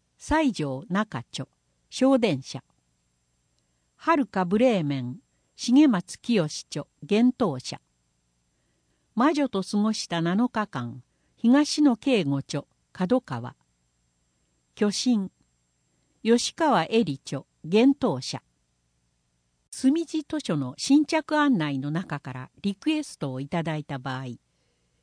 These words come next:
転訳、音訳作業等でご用意できるまでに数ヶ月かかることもあります。ご了承ください。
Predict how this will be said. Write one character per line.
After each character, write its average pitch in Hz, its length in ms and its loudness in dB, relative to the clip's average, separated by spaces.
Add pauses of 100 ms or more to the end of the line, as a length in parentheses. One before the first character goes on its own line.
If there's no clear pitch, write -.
(220)
転 269 320 4
訳、 214 400 -6
音 277 240 4
訳 302 240 0
作 294 240 0
業 151 240 0
等 147 240 -4
で 131 200 -10 (460)
ご 220 160 4
用 311 200 2
意 214 120 0
で 196 160 0
き 262 120 -2
る 220 140 -2
ま 180 160 -2
で 156 140 -4
に 135 160 -4
数 294 280 0
ヶ 320 160 2
月 214 280 0
か 165 160 -6
か 180 120 -2
る 156 80 -4
こ 143 160 -8
と 156 120 -4
も 139 140 -4
あ 127 80 -8
り 127 120 -10
ま 131 140 -8
す。 - 280 -16 (500)
ご 180 140 0
了 226 200 0
承 185 260 -4
く - 120 -14
だ 156 140 -6
さ - 200 -8
い。 123 100 -16